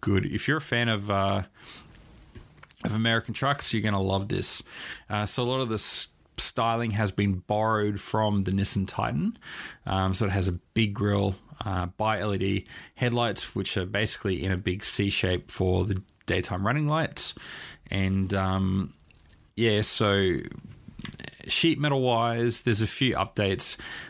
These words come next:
particularly focused on that front end. Um,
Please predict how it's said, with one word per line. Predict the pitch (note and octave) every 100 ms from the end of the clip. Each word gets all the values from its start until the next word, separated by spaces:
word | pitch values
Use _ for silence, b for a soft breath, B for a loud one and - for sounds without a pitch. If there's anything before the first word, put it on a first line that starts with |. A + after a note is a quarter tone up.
| B B B - _
particularly | - A#2 C3+ B2+ A2+
focused | - G2 G2 -
on | F#2
that | F2+ -
front | - F#2 F2
end. | F#2 - A2+ - -
Um, | F#2 F2+ F2+ F2+ F2+